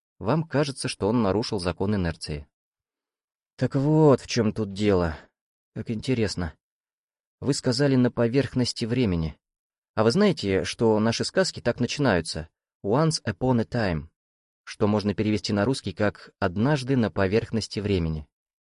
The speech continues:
Говоря по-русски, не в бровь, а в глаз. Знаете что, Даниэль,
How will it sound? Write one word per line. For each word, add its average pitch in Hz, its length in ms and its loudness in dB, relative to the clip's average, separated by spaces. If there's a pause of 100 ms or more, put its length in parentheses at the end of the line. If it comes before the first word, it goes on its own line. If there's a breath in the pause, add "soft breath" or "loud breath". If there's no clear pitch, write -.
(720)
Говоря 104 320 2
по-русски, 131 400 0
не 110 400 2
в 98 80 -2
бровь, 110 300 2
а 107 60 4
в 90 60 -6
глаз. 98 380 0 (800)
Знаете 156 360 0
что, - 140 -4
Даниэль, 85 420 0